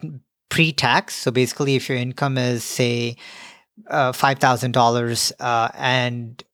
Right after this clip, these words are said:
your company will match, you know, say five percent, then five percent is calculated on the six thousand dollars before it is taxed. The five thousand, sorry, the five thousand dollars before it's taxed.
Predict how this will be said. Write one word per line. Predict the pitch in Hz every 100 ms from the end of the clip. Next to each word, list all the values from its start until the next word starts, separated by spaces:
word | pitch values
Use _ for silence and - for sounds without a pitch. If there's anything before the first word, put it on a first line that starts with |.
| _ -
your | 139 139
company | 143 135 139 131 131 135 _
will | 139 135
match, | 123 117 120 - - - -
you | 139
know, | 120
say | 110 123
five | - 131 135
percent, | 120 - 131 123 - - - -
then | 147
five | 139 156
percent | 156 151 165 156
is | 139
calculated | - 123 - 139 135 147
on | 131
the | 127
six | - 135
thousand | - 139 127 123
dollars | 117 113 135 180 - - - - 127
before | 139 139 156 147 139
it | 120
is | 120 -
taxed. | 117 107 - - _ _ _
The | 160
five | 156 143
thousand, | 139 117 -
sorry, | - - 123
the | -
five | 135 135
thousand | 139 131
dollars | 135 127 160 170
before | - 123 139 131
it's | 120 - -
taxed. | - - - -